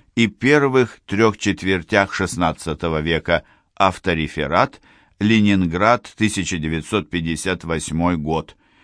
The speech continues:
Конец примечания. Разорение всей своей тяжестью обрушилось на головы крестьян.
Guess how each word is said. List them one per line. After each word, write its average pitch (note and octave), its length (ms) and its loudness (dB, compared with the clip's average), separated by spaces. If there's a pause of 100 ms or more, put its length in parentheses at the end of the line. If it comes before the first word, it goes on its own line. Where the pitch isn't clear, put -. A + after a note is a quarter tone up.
(380)
Конец G2 560 2
примечания. D#2+ 880 -2 (880)
Разорение C#3+ 960 2
всей B2 360 0
своей G2+ 380 0
тяжестью G#2+ 760 -4 (220)
обрушилось C#3 720 0
на F#2+ 180 -2
головы G#2 500 0
крестьян. F#2 760 0